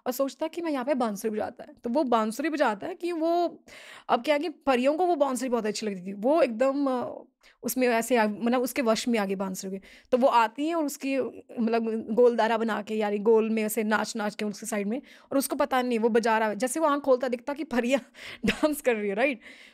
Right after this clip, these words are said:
तो अब परियाँ उसको बोलते कि तुझे, अब तुझे जाना पड़ेगा हमारे साथ, हमें तेरी बांसुरी बहुत अच्छी लगी है। तो वो बोलता कि नहीं, आज नहीं, तो, तो बोलता, "टाइम दे फिर, आप कब लेके जाऊँ मैं तुझे?" तो ऐसा करके, तो वो टाइम देता है कि जब रुपाई हो जाएगी तब मैं जाऊँगा,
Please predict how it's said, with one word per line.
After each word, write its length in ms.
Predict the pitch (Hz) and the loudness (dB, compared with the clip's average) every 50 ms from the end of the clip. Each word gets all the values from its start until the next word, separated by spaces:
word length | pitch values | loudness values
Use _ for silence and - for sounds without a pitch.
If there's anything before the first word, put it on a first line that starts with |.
| _ _ - | _ _ 4
तो 80 | 262 | 4
अब 240 | 262 - 269 - - | 6 6 4 2 4
परियाँ 220 | - 302 294 302 294 | 2 2 2 2 -2
उसको 160 | 285 - 302 | -2 -2 -2
बोलते 260 | 269 262 247 214 240 | 0 0 0 -2 -6
कि 180 | 233 - 226 240 | -8 -8 -10 -10
तुझे, 220 | 240 262 233 - | -8 -6 -6 -2
अब 260 | - 247 214 214 220 | -2 -2 -2 -2 -6
तुझे 220 | - 262 233 247 254 | -6 -4 -2 -2 0
जाना 240 | 220 233 226 226 226 | 0 0 0 0 0
पड़ेगा 300 | 226 294 285 285 285 269 | 2 4 4 4 2 2
हमारे 300 | 262 247 240 233 220 208 | 0 -2 -2 -4 -4 -4
साथ, 140 | - 226 226 220 | -6 -8 -6 -4
हमें 180 | 233 226 233 | -4 -4 -4
तेरी 180 | 226 233 226 226 | -4 -2 -2 -2
बांसुरी 340 | 208 208 214 214 - 220 214 | -2 -2 -4 -4 -4 -4 -4
बहुत 160 | 208 226 254 | -2 0 -2
अच्छी 240 | 269 277 - 294 294 | -2 -2 -2 0 0
लगी 180 | 277 240 262 | 0 0 0
है। 100 | 240 220 - - - - - - - - _ - | -4 -4 -8 -16 -20 -20 -20 -20 -20 -20 _ 0
तो 80 | - 254 | 2 4
वो 120 | 277 285 | 4 6
बोलता 260 | 277 262 233 214 247 | 6 4 4 4 0
कि 100 | 247 262 | -4 -2
नहीं, 140 | 262 254 254 | -2 -2 0
आज 300 | - 233 226 240 240 269 | 2 2 2 2 0 -2
नहीं, 260 | 262 254 262 381 453 | -4 -4 -2 -2 -4
तो, 440 | 415 - - 269 254 247 233 233 233 | -6 0 4 6 6 6 6 6 4
तो 120 | 233 247 247 | 2 2 2
बोलता, 220 | 233 240 233 294 | 2 2 2 2
"टाइम 340 | 294 - 262 240 240 240 240 | 2 2 2 2 4 2 2
दे 160 | 226 220 208 | 4 2 2
फिर, 180 | 202 - 202 202 | 2 -2 -6 -6
आप 140 | 202 - - - 208 - | -6 -8 -12 -20 -14 -2
कब 140 | - 233 208 | 0 0 0
लेके 260 | 233 226 208 - 226 | 2 0 0 0 0
जाऊँ 180 | 190 202 196 196 | -2 -2 -4 -4
मैं 120 | 196 - | -6 -6
तुझे?" 280 | 196 202 202 - - 226 - _ - - - - - _ _ _ | -8 -10 -10 -10 -14 -16 -20 _ -20 -20 -20 -20 -20 _ _ _
तो 140 | 233 214 208 | -2 0 0
ऐसा 160 | 202 - 220 | 0 -2 -4
करके, 180 | 202 226 196 - | -6 -6 -4 -2
तो 100 | - 254 | 2 2
वो 100 | 294 311 | 2 4
टाइम 280 | 302 311 277 285 294 | 4 2 2 2 2
देता 240 | 302 294 285 - 277 | 0 -2 -2 -2 -4
है 60 | 294 | -4
कि 120 | 285 330 320 | -4 -2 0
जब 160 | 302 302 247 | 0 2 2
रुपाई 500 | 277 - - 254 240 240 254 277 302 311 | 0 0 0 2 2 2 2 2 0 -2
हो 260 | 269 - 277 277 294 | 0 4 4 4 6
जाएगी 340 | 247 254 240 208 214 240 - | 4 4 2 2 0 -2 -6
तब 240 | - _ - 392 381 | -6 _ 0 2 4
मैं 180 | 359 311 269 | 4 4 4
जाऊँगा, 440 | 226 233 202 196 202 196 202 226 | 4 2 0 0 -4 -6 -8 -12